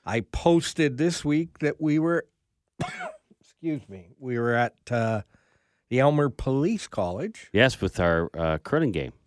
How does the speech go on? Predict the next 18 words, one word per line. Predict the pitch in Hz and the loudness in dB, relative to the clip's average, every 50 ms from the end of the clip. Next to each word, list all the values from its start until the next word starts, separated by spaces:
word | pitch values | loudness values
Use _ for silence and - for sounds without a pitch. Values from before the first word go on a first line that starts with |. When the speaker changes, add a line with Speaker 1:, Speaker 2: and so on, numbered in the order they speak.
| - | -6
Speaker 1:
Yep, | 120 123 139 139 | -2 0 0 0
Speaker 2:
Yeah. | 151 | 0
Speaker 1:
with | - 135 123 101 - | -2 -4 -4 -4 -4
the | 123 | -8
Speaker 2:
Street | 113 - - 185 | -4 0 0 2
Speaker 1:
street | 151 151 | 4 6
Speaker 2:
curling. | 139 135 131 131 | 6 6 6 6
Speaker 1:
curling. | 147 156 180 190 196 214 214 - _ _ - | 4 2 0 -2 -2 -4 -6 -8 _ _ -6
Speaker 2:
Yep. | 98 98 110 | -4 -4 -2
Speaker 1:
And | 110 | -4
all | 107 101 113 117 117 117 | -4 -4 -2 -2 -2 -2
the | 113 120 113 113 113 | -2 -2 -4 -4 -4
cadets | 107 - - 123 117 131 147 156 - - - | -6 -6 -6 -4 -2 0 0 -2 -4 -6 -6
and | 139 131 | -2 -2
everybody | 139 135 135 131 127 139 131 135 131 | 0 0 0 0 0 0 -2 -2 -2
was | 123 123 117 98 | -2 -4 -4 -2
using | 120 135 160 170 160 185 196 202 | -2 0 0 0 0 0 0 0
it | 220 220 - - | 0 -2 -4 -6